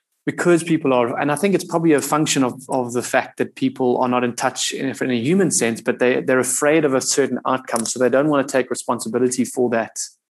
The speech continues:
task or whatever the case is, they'd rather defer to a manager or defer to someone else. Wh-, what would your advice be to a manager or leader who's trying to sort of get a team to be more orientated to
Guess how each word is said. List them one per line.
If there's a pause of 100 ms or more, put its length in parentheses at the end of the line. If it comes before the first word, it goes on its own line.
(400)
task
or
whatever
the
case
is,
they'd (120)
rather
defer
to
a (120)
manager
or
defer
to
someone
else. (1600)
Wh-,
what
would
your
advice
be (120)
to (120)
a (120)
manager
or
leader
who's (100)
trying (100)
to
sort
of (640)
get
a (240)
team (320)
to
be
more
orientated (100)
to